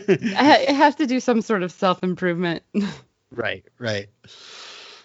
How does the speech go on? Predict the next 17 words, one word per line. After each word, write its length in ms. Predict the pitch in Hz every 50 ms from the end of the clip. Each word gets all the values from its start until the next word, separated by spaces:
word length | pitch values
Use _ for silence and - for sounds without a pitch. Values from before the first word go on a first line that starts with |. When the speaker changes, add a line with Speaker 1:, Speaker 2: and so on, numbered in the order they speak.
| _ -
Speaker 2:
All 160 | 233 311 339
right. 220 | 254 190 190 214 156
Well, 420 | 165 175 190 233 277 294 - - _
why 400 | - 147 131 131 156 180 208 220
don't 120 | 226 202
we 160 | 190 190 185 180
take 300 | - - 190 190 180 -
our 140 | 170 165 170
little 160 | 170 165 160
Cobra, 260 | - 170 160 165 165
Cobra 380 | 160 - - - 175 170 165 139
Kais 420 | - 175 185 208 214 196 139 151
and 260 | 151 143 143 139 135
get 160 | 123 139 156 156
out 200 | 170 190 208 180
of 60 | 139
here, 360 | 127 123 113 120 120 107